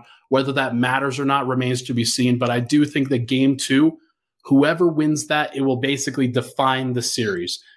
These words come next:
And if Denver wins, it's gonna be over quickly. If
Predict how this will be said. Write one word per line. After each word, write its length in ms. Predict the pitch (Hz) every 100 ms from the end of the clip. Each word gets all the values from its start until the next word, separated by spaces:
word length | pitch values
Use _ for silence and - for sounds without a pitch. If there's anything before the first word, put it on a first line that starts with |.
| _ -
And 100 | 127
if 140 | 120
Denver 280 | 139 151 160
wins, 340 | 165 170 175 -
it's 140 | 131
gonna 180 | 143 139
be 140 | 135 123
over 280 | 139 139
quickly. 540 | 127 175 180 233 233 233 _ _ _ _
If 360 | 156 151 -